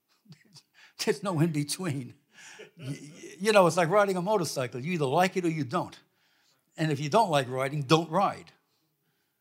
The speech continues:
And so, you know, and, and then finally it came down to where I was leaving. And he came to me, he said, "Joe, I don't understand a lot of things. I don't believe like you do and all that, but all I know is,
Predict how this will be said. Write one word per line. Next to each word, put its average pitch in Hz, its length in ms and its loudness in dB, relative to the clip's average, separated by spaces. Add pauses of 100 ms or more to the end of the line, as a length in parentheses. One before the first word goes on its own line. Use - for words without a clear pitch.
(880)
And 208 100 4
so, 247 120 2
you 240 160 4
know, 240 160 4
and, 214 220 2
and 214 120 -2
then 226 220 -6 (120)
finally 240 340 4
it 190 100 0
came 208 200 -4
down 202 240 -6
to 190 120 -6
where 180 180 -4
I 160 120 -8
was 160 200 -8
leaving. 170 460 -12 (1200)
And - 80 -4
he - 60 0
came 175 240 -2
to 170 100 -16
me, 170 100 -8
he 151 60 -6
said, 123 240 -10
"Joe, 165 360 -2 (880)
I 139 140 4
don't 147 140 4
understand 139 480 -4
a 127 40 -6
lot 127 200 -2
of 113 80 -14
things. 120 280 -14
I 117 100 -10
don't 123 140 -12
believe 117 300 -14
like 117 200 -16
you 110 120 -18
do 104 220 -20
and 101 80 -20
all 104 160 -20
that, 107 180 -16
but 101 120 -18
all 123 200 -10
I 117 80 -14
know 113 280 -18
is, 104 160 -20